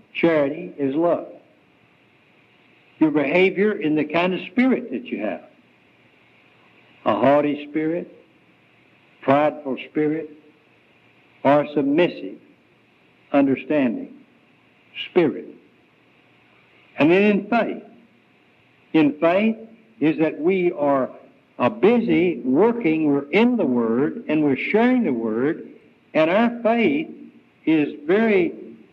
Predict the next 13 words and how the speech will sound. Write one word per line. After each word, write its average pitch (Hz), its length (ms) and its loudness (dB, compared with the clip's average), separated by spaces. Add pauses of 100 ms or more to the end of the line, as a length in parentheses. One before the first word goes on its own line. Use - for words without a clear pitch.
(300)
uh, 120 380 -2 (220)
exemplary 139 960 0 (460)
to 165 200 0
other 208 240 2
people 220 540 0
when 156 220 0
we 170 140 0
have 185 280 -4
faith 233 360 2
and 151 120 0
dependence 202 520 0
on 175 200 -2
God. 123 420 -4